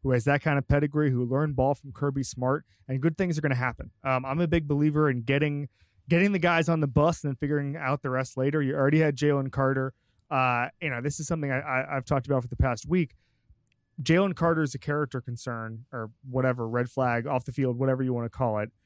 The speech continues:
Um, and I, i-, if any place is going to get him in an infrastructure and get him rowing in the right direction, it's gonna be a team that's competing for a Super Bowl. Um, and that's Kansas City, that's Philadelphia,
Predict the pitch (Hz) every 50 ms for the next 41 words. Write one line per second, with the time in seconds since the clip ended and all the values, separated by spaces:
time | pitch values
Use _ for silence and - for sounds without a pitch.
0 | _ _ _ _ - 143 139 139 135 131 131 127 127 127 123 123 127 - _ _
1 | _ - 156 147 143 143 139 135 135 131 131 131 131 - _ _ _ _ _ _
2 | _ _ _ _ _ _ - 151 160 - - - - - - _ _ _ _ _
3 | _ _ _ _ _ _ _ _ _ _ - 190 185 - _ _ - - 175 156
4 | 160 170 - - 170 185 208 220 - - - 180 175 175 151 - - - _ _
5 | _ - 151 127 - 151 151 147 143 135 - - 139 135 131 131 127 127 131 -
6 | _ _ _ _ _ _ - 139 123 156 156 156 170 160 151 147 143 135 135 131
7 | 123 - 127 - - 127 120 113 - - 127 117 110 110 - - 127 123 113 139
8 | 139 135 127 123 127 131 131 131 127 123 123 120 113 113 - 127 143 160 165 -
9 | - 135 123 117 - - 143 139 135 143 139 135 - - 175 175 165 151 135 -
10 | - 135 120 - 139 131 123 - - 113 107 - - 120 - - 107 107 120 -
11 | 143 131 _ _ _ _ _ _ _ - 147 139 135 131 131 127 127 147 - -
12 | 147 135 139 135 135 135 - - - 170 160 156 143 147 135 - - 160 151 143
13 | 147 139 135 135 127 - 139 127 123 - - - 139 135 135 139 139 135 127 -
14 | - 135 135 135 127 127 123 120 117